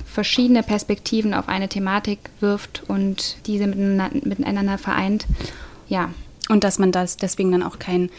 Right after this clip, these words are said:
Speaker 2: schlechterer Musiker oder schlechtere Musikerin ist, ist so ein bisschen, glaub ich, dieser Mythos, man, man kann nur ein guter Musiker sein, wenn man wirklich sich ganz in die Musik versenkt und, hm, sich aufopfert, ne?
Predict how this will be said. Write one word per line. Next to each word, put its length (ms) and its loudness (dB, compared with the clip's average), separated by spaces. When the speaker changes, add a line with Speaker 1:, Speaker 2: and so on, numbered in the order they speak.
Speaker 2:
schlechterer 440 0
Musiker 460 2
oder 100 -4
schlechtere 320 -4
Musikerin 360 0
ist, 140 -4
ist 100 -4
so 80 -2
ein 40 -2
bisschen, 240 0
glaub 160 -2
ich, 140 -8
dieser 220 0
Mythos, 580 0
man, 360 0
man 120 0
kann 180 2
nur 120 6
ein 80 4
guter 180 0
Musiker 400 0
sein, 300 -2
wenn 100 4
man 320 6
wirklich 300 0
sich 180 -2
ganz 880 6
in 160 6
die 80 2
Musik 260 2
versenkt 500 -2
und, 340 -2
hm, 320 6
sich 240 2
aufopfert, 720 -2
ne? 160 2